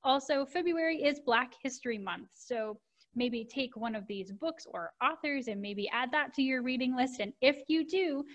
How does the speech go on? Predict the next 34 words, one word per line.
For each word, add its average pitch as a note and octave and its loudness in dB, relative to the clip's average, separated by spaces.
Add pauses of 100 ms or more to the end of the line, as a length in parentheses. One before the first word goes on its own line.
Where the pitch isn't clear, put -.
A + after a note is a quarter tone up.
(240)
don't D4 6
forget C#4 2
to C#4+ 2
sign A#3+ 2
up A#3 2
on G3+ 0
Beanstack C4+ 2
for - -2
our G3+ 0
monthly G#3+ -4
reading G#3 -6
challenge. A#3 -4
The A#3 -12
challenge A3+ -6
for A3+ -2
the A#3 -4
month G#3 -4
of G#3+ -2
February G#3 4
is B3 -2
to C#4+ -2
read C#4+ -2
a E4 -4
book C4+ -2 (140)
by E3 2
an G#3 0
African-American A#3+ -4
author, G3 -4 (960)
I A#3+ 4
believe B3+ 2
all D#4+ 4
of C4 0
which A3+ -2 (100)
is, A3+ 0